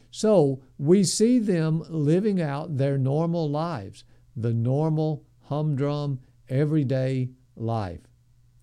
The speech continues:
So Mary is carrying the Messiah. She's carrying the Son of God.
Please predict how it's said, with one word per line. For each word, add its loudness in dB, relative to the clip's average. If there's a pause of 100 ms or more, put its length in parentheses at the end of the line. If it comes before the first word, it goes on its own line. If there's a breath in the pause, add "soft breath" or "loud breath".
(360 soft breath)
So 2
Mary 2
is 0
carrying 0
the -2
Messiah. -4 (220 soft breath)
She's 2
carrying -2
the 0
Son -4
of -4
God. -4